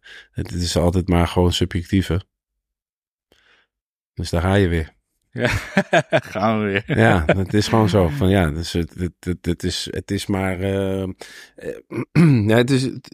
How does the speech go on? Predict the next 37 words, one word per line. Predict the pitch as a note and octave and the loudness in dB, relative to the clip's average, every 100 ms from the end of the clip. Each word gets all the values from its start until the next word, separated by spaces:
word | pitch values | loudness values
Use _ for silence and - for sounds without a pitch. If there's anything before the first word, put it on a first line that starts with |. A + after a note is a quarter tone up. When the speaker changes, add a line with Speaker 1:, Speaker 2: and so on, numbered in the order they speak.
| - _ _ _ _ _ A#2+ | -20 _ _ _ _ _ -4
Speaker 1:
hele | B2+ C3 C#3 B2+ B2 B2 A#2+ A#2+ A#2 | 0 4 4 4 4 2 2 0 -2
gekke | A2+ C3 B2 | -4 -6 -4
positie | A#2 A2+ C3+ - A2+ | -6 -4 -4 -2 -2
om | A2+ | -2
in | A2 | -2
te | G#2 | -4
zijn | G2 B2 A#2 | -2 2 2
als | A2 | 2
je, | - | 2
het | G#2+ G#2+ - - | 0 -2 -8 -12
is | - | -8
een | G2+ | -2
gekke | B2+ A2 | -2 0
positie | A2 C3 B2 B2 A2+ | 2 2 4 2 4
om | A#2 A2 | 2 2
in | A2 | 2
te | G#2 | 0
zijn | A2 A2+ | 2 2
als | G#2+ - | 2 2
je | G#2 - - - - - - _ _ _ _ - | -2 -2 -20 -20 -20 -20 -20 _ _ _ _ -8
je | A#2 A2 | -2 0
uit, | - A2+ G#2 - - - _ _ | 4 2 2 -6 -18 -20 _ _
maar | - G#2+ | -6 -2
tegelijkertijd | G2+ A2 G#2+ A2 G#2 G#2 | -2 0 2 2 2 0
zoiets | - G2+ | 0 0
hebt | G#2 | 0
van, | - G2+ | 0 0
"Ja, | G2+ | 2
ik | G2+ F#2+ | 2 0
hoef | A2 G#2+ | 0 2
ook | A2+ | 2
niet | A2+ A2 F2 | 2 0 2
mee | F2 A2+ | 2 4
te | B2+ | 4
doen | G#2+ G#2 | 2 2
aan | F#2+ F#2+ | 4 2
alle, | F#2+ F2+ F#2 F#2 F2+ F2 F2 F2 E2+ E2 | 2 2 2 2 0 0 -2 -2 -2 -4